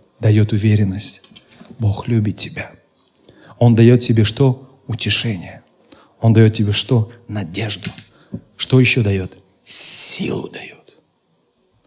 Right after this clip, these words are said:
Вы примете силу, когда сойдет на вас Святой Дух. Дает силу, и ты с этой силой и уверенностью смело проходишь эти скорби. Аминь. Что происходит с нами,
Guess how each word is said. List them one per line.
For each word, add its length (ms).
Вы 120
примете 480
силу, 320
когда 300
сойдет 400
на 80
вас 180
Святой 440
Дух. 380
Дает 400
силу, 920
и 80
ты 160
с 140
этой 200
силой 540
и 100
уверенностью 720
смело 420
проходишь 760
эти 380
скорби. 580
Аминь. 640
Что 300
происходит 800
с 180
нами, 640